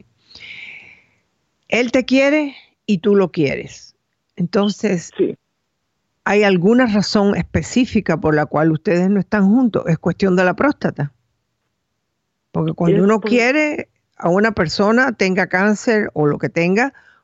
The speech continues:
Speaker 1: uno se mantiene al lado de esa persona.
Speaker 2: Mm, no, es más que nada por mi depresión, de lo que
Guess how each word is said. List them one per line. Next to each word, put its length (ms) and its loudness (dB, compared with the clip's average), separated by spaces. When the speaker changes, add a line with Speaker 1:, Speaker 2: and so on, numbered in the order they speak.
Speaker 1:
uno 260 0
se 140 -4
mantiene 460 0
al 140 0
lado 260 2
de 80 2
esa 220 -4
persona. 580 -8
Speaker 2:
Mm, 280 -2
no, 320 0
es 240 -2
más 320 -2
que 80 -6
nada 400 -2
por 340 -6
mi 340 -6
depresión, 720 -10
de 140 -4
lo 140 -6
que 340 -10